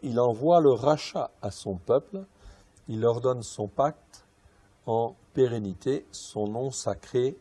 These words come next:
à frémir. Donc, Chouraki, c'est pas toujours facile à comprendre, hein. Donc, Darby, en fait, va dire, il a envoyé la rédemption à son peuple,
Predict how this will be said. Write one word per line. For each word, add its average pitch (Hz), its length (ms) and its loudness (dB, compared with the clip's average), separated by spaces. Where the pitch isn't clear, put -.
à 98 140 -8
frémir. 95 680 -10
Donc, 127 320 0
Chouraki, 101 540 2
c'est 104 140 -4
pas 117 140 -2
toujours - 180 -6
facile 135 380 -4
à 104 60 0
comprendre, 82 540 -12
hein. 135 160 -4
Donc, 113 260 0
Darby, 127 440 6
en 143 80 2
fait, 123 200 -2
va 101 120 2
dire, 147 380 2
il 127 200 4
a 120 100 10
envoyé 123 680 2
la 101 220 2
rédemption 135 880 2
à 90 100 -2
son 92 240 -8
peuple, 131 420 2